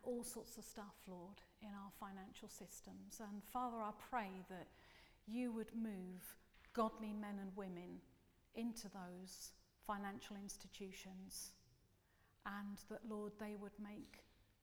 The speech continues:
decisions that are just and fair. Lord, I pray that you would help us to handle our money rightly. And Lord, I pray that you would help us as individuals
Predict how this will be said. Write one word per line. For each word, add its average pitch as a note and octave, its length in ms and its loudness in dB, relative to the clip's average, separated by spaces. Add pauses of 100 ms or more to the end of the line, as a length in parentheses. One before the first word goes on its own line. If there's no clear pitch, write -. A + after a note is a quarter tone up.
decisions F#3 800 0
that F#3+ 120 -4
are G3 280 -4
just - 540 -2 (260)
and G3 160 -4 (180)
fair. F3+ 380 -4 (1300)
Lord, G#3+ 200 6
I G#3+ 40 0 (140)
pray A#3 160 8
that A3+ 180 2
you A3+ 100 4
would G#3+ 100 4 (120)
help A3 180 2 (120)
us - 200 -4
to G3+ 60 -2 (140)
handle G3+ 480 -2
our G3+ 140 0
money G3 480 2 (420)
rightly. G#3 560 0 (1300)
And G#3 340 0 (160)
Lord, A3 480 4 (1300)
I G3+ 60 -4 (240)
pray G#3 180 2 (240)
that F#3+ 220 -2 (340)
you G#3 240 0
would G3+ 140 0 (120)
help A3 320 -2
us G3 200 -2
as F#3+ 100 -2
individuals A3+ 960 0